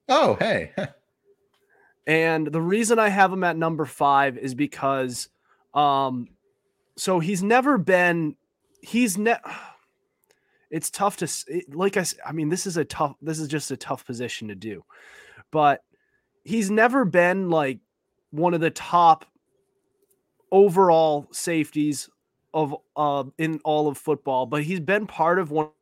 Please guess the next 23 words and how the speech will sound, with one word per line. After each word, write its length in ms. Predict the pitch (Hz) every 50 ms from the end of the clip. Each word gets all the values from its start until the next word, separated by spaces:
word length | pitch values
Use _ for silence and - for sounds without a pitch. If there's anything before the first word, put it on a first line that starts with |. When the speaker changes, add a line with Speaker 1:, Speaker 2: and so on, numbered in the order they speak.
| _ _
Speaker 2:
the 80 | - 147
best 300 | 139 117 151 147 151 -
safety 320 | - 151 147 135 - 147 131
tandems 640 | - - - 139 131 131 127 123 113 110 107 - - _ _ _ _ _ -
in 100 | 135 131
the 80 | 131
league 300 | 120 123 131 127 120 117
in 120 | 117 113 113
recent 360 | 120 117 110 - 117 95 95
memory 420 | 107 101 101 90 82 76 80 85 - - -
with, 160 | 135 135 - -
with 500 | 131 127 - - _ - - _ - -
Micah 300 | 127 123 117 - 123 110
Hyde. 400 | - - 120 113 92 85 87 - _ _ _ - - _ _ -
But 240 | 151 147 135 -
now 220 | 139 156 160 190 208
Micah 320 | 202 202 202 196 202 175
Hyde, 440 | - - 170 170 170 175 190 180 - _ _ _ _ _ _ _
he's 240 | _ - 165 147 -
coming 340 | - 175 175 180 175 175
off 240 | 165 160 160 160 160
an 100 | 156 147
injury. 480 | 147 147 143 123 117 113 85 69 -